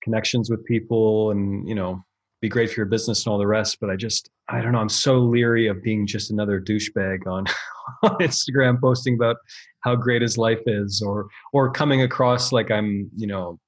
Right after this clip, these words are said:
trying to be, you know, uh, arrogant about my lifestyle or me, or trying to sound like I've got it all figured out. I don't want to be another one of those,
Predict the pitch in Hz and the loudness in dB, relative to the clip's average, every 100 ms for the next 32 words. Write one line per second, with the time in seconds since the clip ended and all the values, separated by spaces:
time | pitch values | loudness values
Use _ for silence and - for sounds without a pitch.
0 | _ _ _ _ - 117 107 104 95 101 | _ _ _ _ -8 -4 -4 -4 -4 -4
1 | 98 95 95 _ _ _ _ - 101 85 | -4 -6 -8 _ _ _ _ -14 -12 -12
2 | 87 95 _ _ _ 92 85 82 90 98 | -14 -20 _ _ _ -14 -12 -12 -14 -20
3 | _ _ _ - 98 101 98 90 104 92 | _ _ _ -8 0 0 -2 -6 -6 -6
4 | 92 87 87 92 - 98 92 87 87 87 | -8 -8 -8 -8 -6 -4 -4 -4 -6 -6
5 | 87 95 98 95 95 90 90 85 85 - | -8 -8 -8 -6 -6 -8 -8 -10 -12 -12
6 | - 113 98 - 107 104 98 95 - 107 | -4 -2 -2 -2 0 0 -4 -6 -4 -4
7 | 101 95 - 107 101 101 104 - - - | -2 -6 -4 -4 -2 -2 -4 -8 -14 -6
8 | 117 127 127 120 113 113 101 113 107 107 | 0 2 2 0 0 0 0 0 2 0
9 | 107 104 95 98 95 - | 0 0 -2 -4 -4 -6